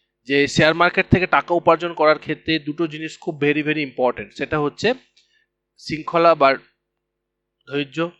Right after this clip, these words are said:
আর শৃঙ্খলা বা ডিসিপ্লিন এবং ধৈর্য বা পেশেন্স, এই দুটো জিনিস কিন্তু আপনার মধ্যে থাকতে হবে, otherwise কিন্তু আপনি শেয়ার মার্কেট থেকে প্রফিট বার করতে পারবেন না, কারণ এই দুটো জিনিসই আপনাকে শেয়ার মার্কেটে ধরে রাখবে। লং টার্মের জন্য।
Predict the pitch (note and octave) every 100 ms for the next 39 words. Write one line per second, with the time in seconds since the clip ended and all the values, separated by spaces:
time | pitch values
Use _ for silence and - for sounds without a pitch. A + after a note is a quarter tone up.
0 | _ _ _ _ _ _ A2+ A#2 A#2+ -
1 | - D3+ C#3+ D#3+ D3+ D3+ C3+ C3 - E3+
2 | D#3+ D3 C#3 C3 C3+ C3 D3 F3+ B2 -
3 | G2 _ _ _ _ _ - D#3+ D#3 D#3
4 | E3+ D#3+ E3+ - E3+ D#3+ F3+ C3 C#3+ C#3
5 | C#3 D3+ - - _ B2 G2+ F#2+ - B2
6 | C#3+ D3 - C#3+ C#3+ B2+ - D3 - A#2+
7 | A2+ G#2+ A#2 A2 B2 D#3+ A3 _ _ _
8 | _ _ _ _ C#3+ C#3+ F#3 D3+ B2 -
9 | C#3+ - D3+ A2+ A#2+ B2+ D#3 G3 B2+ C3
10 | _ - D3+ D#3+ D3 F3 D#3 D3 E3 E3
11 | - F#3+ G3+ - C#3+ - D3+ D3+ - F#3
12 | - C#3 C3+ C3+ B2+ D3+ D#3 C3+ A#2+ B2
13 | B2 A#2+ F#3 _ _ _ _ _ _ C3
14 | D3 C#3 B2+ A2+ - G#2